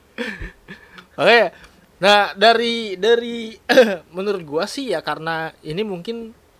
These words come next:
pertimbangan pertama dari Eidos dan Square Enix adalah, eh, mereka buat image baru, rebrand gitu kan.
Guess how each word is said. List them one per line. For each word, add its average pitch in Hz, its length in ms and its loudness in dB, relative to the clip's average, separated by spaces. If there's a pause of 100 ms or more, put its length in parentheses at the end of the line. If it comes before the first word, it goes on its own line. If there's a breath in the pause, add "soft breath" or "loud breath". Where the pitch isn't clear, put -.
pertimbangan 156 580 -4
pertama 147 360 -10
dari 139 220 -8
Eidos 139 340 -10
dan 135 260 -12
Square 135 380 -10
Enix 214 160 -8
adalah, 135 480 -8 (100)
eh, 147 400 -6
mereka 147 300 -8
buat 156 400 -4 (800)
image 214 300 -2
baru, 165 440 0
rebrand 165 520 -2
gitu 135 160 -10
kan. 165 180 -10